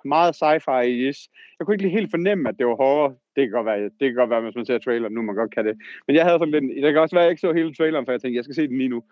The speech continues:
Så gider jeg ikke at se resten." Øh, jeg havde bare sådan fornemmet, "Okay, noget sci-fi, der er noget, der er noget mystik og noget puzzles og sådan noget. Det, den er lige mig." Øhm, ja, jeg fik sgu sådan lidt... Øh,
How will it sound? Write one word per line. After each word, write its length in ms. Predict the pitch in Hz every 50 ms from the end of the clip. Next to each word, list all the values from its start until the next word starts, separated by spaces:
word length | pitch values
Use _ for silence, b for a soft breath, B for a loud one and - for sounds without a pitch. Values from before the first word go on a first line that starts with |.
| B B B B B _ -
Så 60 | 135
gider 140 | 131 147 127
jeg 60 | 123
ikke 120 | 120 113 127
at 40 | 117
se 100 | 104 107
resten." 280 | 107 - - 110 - - -
Øh, 280 | 147 127 123 123 113 107 110 B B B B -
jeg 80 | 165 175
havde 140 | 190 180 156
bare 140 | - 147
sådan 120 | - 151 139
fornemmet, 240 | - 147 143 - -
"Okay, 320 | 240 185 180 160 151 139 - _ _ _ _ -
noget 200 | 131 127 - 175
sci-fi, 420 | 170 190 185 - 170 160 156 160 -
der 80 | - 165
er 60 | 156
noget, 340 | 143 123 123 120 113 113 110 b b b b b b b b b b _ _ _
der 60 | - 165
er 40 |
noget 140 | 160 143 135
mystik 380 | 135 127 - - 214 214 214 -
og 100 | 135 127
noget 340 | 127 123 127 123 123 117 110
puzzles 440 | 175 170 180 165 - 143 120 113
og 80 | 123 120
sådan 80 | 139 151
noget. 200 | 143 139 127 -
Det, 100 | 185 - _ _ -
den 140 | 175 170 170
er 40 | 165
lige 120 | 170 170
mig." 220 | 143 113 110 104 B B B B B _ _ B B B B B B B B B B - 160
Øhm, 640 | 147 143 143 139 135 135 131 127 123 117 120 120 b b b b b b b _ _ _ _ _ _ _ _ _ _ _ _ _ _ _ _ _ _ _ _ -
ja, 120 | 160 160 160 B B B B -
jeg 120 | 175 170 - - -
fik 160 | 208 185 -
sgu 220 | - - - 190
sådan 340 | 160 - - 214 190 160 180
lidt... 200 | 165 165 180 202 _ _ _ -
Øh, 380 | 160 151 147 147 151 147 143